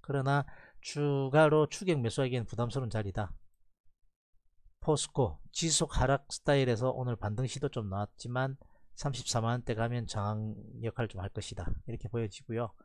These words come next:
현대제철 별로 주가 모양 안 좋고요. 에스-, 에스케이 이노베이션, 아, 여기 잘하면 저점을 깨버리면 십구만 원대도 밀릴 수 있다.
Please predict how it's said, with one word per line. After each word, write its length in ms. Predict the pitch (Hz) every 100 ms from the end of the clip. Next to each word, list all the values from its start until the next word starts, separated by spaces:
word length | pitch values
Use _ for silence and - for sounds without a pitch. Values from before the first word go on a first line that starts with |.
| - _ -
현대제철 880 | - 123 135 131 - 139 135 131 101 -
별로 360 | 110 110 101
주가 260 | - - 110
모양 260 | 107 110 92
안 100 | 98
좋고요. 540 | 139 - 104 87 117 - - - -
에스-, 260 | 117 - - _ _ _ - -
에스케이 320 | - - 139
이노베이션, 760 | 123 127 131 139 120 139 110 - - - -
아, 280 | 101 98 110
여기 240 | 135 135
잘하면 540 | - 90 123 147 131
저점을 340 | - 104 143 139
깨버리면 440 | 160 151 143 131
십구만 400 | 113 - - 151
원대도 320 | 147 135 131 135
밀릴 280 | 104 110 127
수 140 | -
있다. 300 | 101 - 95